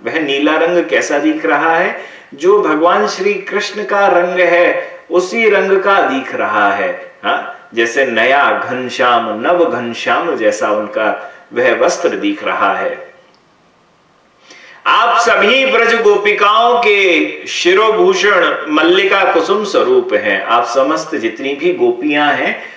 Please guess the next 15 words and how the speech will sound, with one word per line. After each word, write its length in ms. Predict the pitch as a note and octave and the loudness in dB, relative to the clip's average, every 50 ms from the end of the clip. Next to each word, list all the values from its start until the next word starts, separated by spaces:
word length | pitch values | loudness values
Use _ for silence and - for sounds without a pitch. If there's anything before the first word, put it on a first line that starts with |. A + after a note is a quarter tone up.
| - - | -10 -4
आप 200 | - A#2+ - - | -2 0 0 0
उनकी 280 | C#3 C3+ C3 B2+ - F#3 | -2 -4 -4 -4 -2 -2
मुकुटमणि 760 | F3 C#3 G#2+ - G#3+ G#3 - G#3 F#3 F#3 E3+ C#3 A2 G#2 G2 | -2 -2 -2 -2 -2 -2 -2 0 0 0 0 0 0 -2 -4
हैं। 340 | F#2+ - - - - - - - _ _ _ _ _ _ _ _ _ _ _ _ _ - - - _ _ _ _ _ _ _ _ - _ _ _ _ _ _ _ _ _ _ _ _ _ _ _ _ _ _ _ _ _ _ _ _ _ | -8 -10 -12 -14 -16 -18 -20 -20 _ _ _ _ _ _ _ _ _ _ _ _ _ -20 -20 -20 _ _ _ _ _ _ _ _ -20 _ _ _ _ _ _ _ _ _ _ _ _ _ _ _ _ _ _ _ _ _ _ _ _ _
सुदिव्य 960 | - - - B3+ C#4 C#4 C4 C4 C4 C4 - - A#3+ A#3 A#3 A3+ A3+ A3 G#3 | -8 -4 0 2 2 4 4 4 4 4 4 4 4 4 4 4 2 2 2
रत्नादि 600 | G3 F#3+ G3 G3 G3+ G3+ G3+ G#3 G#3 G3+ F3+ G#3+ | 0 0 -2 -2 0 2 2 2 2 0 0 0
अलंकारों 760 | G#3 E3+ D#3+ E3 E3+ F3 F3+ F3 E3+ D#3+ D#3+ E3+ F#3+ - - | 2 2 0 0 -2 -2 -2 0 0 2 2 2 2 2 0
से 160 | - - F3+ | 0 0 2
आपका 420 | E3 - D3+ D3+ D#3 - - F#3+ F3+ | 2 2 2 2 0 0 2 2 2
श्री 360 | F3 E3 D#3 C#3+ D3+ E3 E3 | 2 2 2 2 2 2 2
अंग 320 | E3 - E3 F#3+ G3 G3+ | 2 0 0 0 0 0
सुशोभित 720 | F#3 F#3+ - - - - A#2+ A2 G#2+ D3+ D#3+ E3 D#3+ - - | 0 0 0 -4 -2 -2 -2 -2 0 0 0 -2 -2 -4 -6
हो 100 | A2+ A2+ | -4 -4
रहा 340 | - - - - - - - | -4 -4 -2 -2 -2 -2 -2
है। 320 | - - - - - - | -4 -8 -10 -12 -14 -20